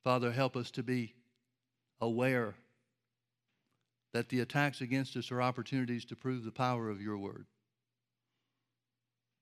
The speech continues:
We pray these things believing, Father, in Jesus' precious name. Amen. Amen.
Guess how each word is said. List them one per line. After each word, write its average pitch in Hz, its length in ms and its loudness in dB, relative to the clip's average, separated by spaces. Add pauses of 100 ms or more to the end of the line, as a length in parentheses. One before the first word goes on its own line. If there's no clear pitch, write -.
(480)
We 120 140 -2
pray 131 260 4
these 123 260 0
things 131 260 0
believing, 120 500 0
Father, 107 400 -4 (880)
in 120 120 -4
Jesus' 127 440 -2
precious 139 480 -4
name. 104 340 -4 (1600)
Amen. 101 360 -6 (2250)
Amen. 101 340 -6